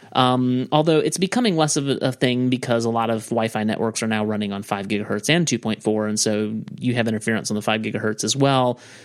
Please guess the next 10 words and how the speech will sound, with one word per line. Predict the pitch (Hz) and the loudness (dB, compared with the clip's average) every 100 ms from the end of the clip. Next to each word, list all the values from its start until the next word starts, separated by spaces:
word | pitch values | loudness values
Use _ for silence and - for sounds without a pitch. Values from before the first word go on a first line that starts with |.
| - | -6
So | - 196 | 2 4
I've | |
just | 185 185 | 4 4
chosen | 175 160 135 | 4 4 2
two | 147 | 0
point | 143 127 | 0 -2
four | - 131 127 | 2 4 4
because | 123 117 120 113 | 2 0 0 0
it, | - 113 107 - - | 0 0 2 0 0
um, | 113 110 110 110 | 0 0 0 -2